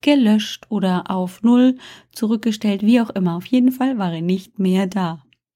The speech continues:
Super Urlaub, sag ich dir. Ich glaube, ich bin urlaubsreif. <laughs>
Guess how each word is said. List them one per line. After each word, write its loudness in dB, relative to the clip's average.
Super 2
Urlaub, 0
sag 0
ich -10
dir. -6
Ich 2
glaube, 4
ich -2
bin 0
urlaubsreif. -2
<laughs> -4